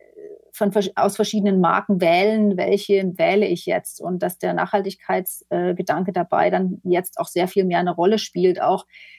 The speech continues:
in dem Sinn von, was sagt es über mich, wenn ich mich für Marke X entscheide und nicht für Marke Y? Und, äh, man kann also für sich selber das, ähm, entscheiden, was man möchte, aber auch nach außen hin zeigen, „Dafür stehe ich.“ Und,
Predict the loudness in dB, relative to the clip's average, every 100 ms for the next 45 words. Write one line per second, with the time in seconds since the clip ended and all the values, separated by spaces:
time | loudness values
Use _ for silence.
0 | _ 0 2 2 2 0 0 -2 -2 0
1 | -2 -2 0 0 -2 -6 -8 -10 -6 -4
2 | 0 0 -2 -8 -16 -20 _ _ _ _
3 | _ _ _ _ -2 0 -2 -2 -4 -6
4 | -4 0 2 0 0 -2 -2 -4 -4 -4
5 | 0 0 2 0 -2 -4 -6 -6 -4 -4
6 | -4 -6 -2 0 0 -2 -4 -4 -4 -4
7 | -8 _ -20 _ -2 0 2 -2 -2 0
8 | 0 -2 -2 0 0 2 2 2 0 0
9 | -4 -18 -10 -6 -4 -4 -8 -8 -2 0
10 | 0 -2 -4 -4 -6 -4 -2 -4 -2 -2
11 | 0 -4 -6 -4 -4 -2 -2 -4 -4 -2
12 | 0 -2 -2 -2 -2 -4 -4 0 2 2
13 | -2 -6 -8 -8 -8